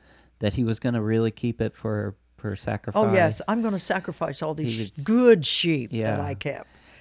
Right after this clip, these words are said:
Speaker 1: Which he
Speaker 2: And
Speaker 1: really wasn't. I
Speaker 2: No.
Speaker 1: think it was a scam, and he knows it.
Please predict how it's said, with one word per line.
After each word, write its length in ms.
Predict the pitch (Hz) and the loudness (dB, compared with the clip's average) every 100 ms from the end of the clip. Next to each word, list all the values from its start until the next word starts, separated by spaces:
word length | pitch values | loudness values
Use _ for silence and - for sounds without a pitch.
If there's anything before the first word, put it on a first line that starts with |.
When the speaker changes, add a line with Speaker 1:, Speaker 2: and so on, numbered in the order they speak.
| - | -18
Speaker 1:
Which 220 | 131 143 131 | 0 0 2
he 80 | |
Speaker 2:
And 80 | 151 | 2
Speaker 1:
really 220 | 160 151 | 4 4
wasn't. 640 | 120 110 113 120 120 143 139 | 4 4 4 2 -2 -2 -2
I 80 | 113 | -2
Speaker 2:
No. 40 | |
Speaker 1:
think 220 | 127 120 | -2 -4
it 60 | 120 | -4
was 180 | 117 104 | -4 -4
a 40 | |
scam, 680 | 95 - 110 107 113 113 123 - - | -6 -4 -2 0 0 -4 -10 -20 -14
and 160 | 113 101 | -8 -4
he 120 | 113 | -2
knows 320 | 110 110 113 | -2 -2 -2
it. 180 | 117 113 | -4 -6